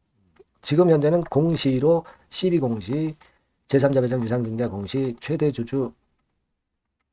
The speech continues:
양도 공시가 나왔기 때문에 이것이 이제 변화가 있을런지를 앞으로 체크를 해봐야 되겠지만 지금 현재는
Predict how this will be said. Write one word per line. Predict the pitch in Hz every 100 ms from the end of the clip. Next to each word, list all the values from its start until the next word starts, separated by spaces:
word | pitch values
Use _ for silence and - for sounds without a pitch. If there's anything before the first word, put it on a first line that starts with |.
| -
양도 | 117 135 139 143 147 - -
공시가 | 120 120 117 143
나왔기 | - 123 - 123
때문에 | 117 120 117 - - - _ _ -
이것이 | 156 175 190 151 202
이제 | 143 123 131
변화가 | 120 151 165 160 156
있을런지를 | 127 - 139 127 120 143 156
앞으로 | - 151
체크를 | - - 156 139
해봐야 | 151 101 110
되겠지만 | 101 98 - 95 127 156 - _ _ _ _ _ _ _
지금 | - 156 170
현재는 | 147 160 160